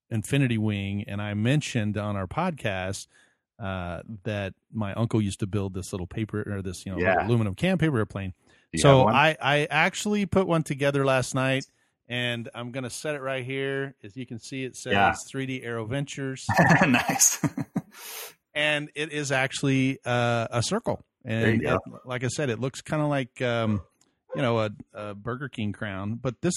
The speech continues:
Speaker 1: thing will fly almost a hundred yards.
Speaker 2: Is it just dub-, is it doubled up, or is that one thickness of paper?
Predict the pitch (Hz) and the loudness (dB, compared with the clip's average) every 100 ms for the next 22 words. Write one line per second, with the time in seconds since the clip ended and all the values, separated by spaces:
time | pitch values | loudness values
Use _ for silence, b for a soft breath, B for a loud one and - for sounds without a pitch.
0 | - 196 180 143 135 131 127 120 117 113 | -2 0 0 0 0 0 -2 -2 -2 -2
1 | 107 101 87 76 - _ _ - 98 117 | -4 -4 -6 -8 -12 _ _ 0 4 4
2 | 85 - _ _ - 107 - 101 101 - | 4 -6 _ _ 0 0 2 2 4 4
3 | 104 104 87 117 107 98 165 110 92 80 | 4 4 4 4 4 4 6 4 4 2
4 | 87 98 98 - 95 - 87 - 80 - | 4 2 2 -2 -4 -4 -4 -4 -6 -6
5 | 82 - - | -6 -6 -12